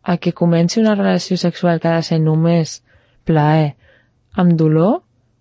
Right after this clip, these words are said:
després és molt fàcil que hi hagi coses malenteses, tant a nivell conscient com inconscient,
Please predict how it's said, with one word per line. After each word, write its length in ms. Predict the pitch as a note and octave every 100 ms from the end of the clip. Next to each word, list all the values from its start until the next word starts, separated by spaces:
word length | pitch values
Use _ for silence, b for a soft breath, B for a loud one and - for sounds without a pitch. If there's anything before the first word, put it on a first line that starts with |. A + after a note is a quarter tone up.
| _ F3+
després 320 | D#3+ - E3
és 100 | A3+
molt 240 | G3 F3+ D#3+
fàcil 440 | E3+ E3 - G#3
que 100 | F3
hi 60 | E3
hagi 280 | D#3 D3+ D3+
coses 380 | - D#3 D#3 D#3
malenteses, 760 | D#3 D3 D3 D3 D3 C#3 C#3+ -
tant 140 | E3+ D#3+
a 60 | D#3+
nivell 240 | D#3+ F3
conscient 380 | G#3 G3 F3+ F#3
com 140 | A3 G3
inconscient, 640 | E3+ D#3 D3 - D3+ C#3+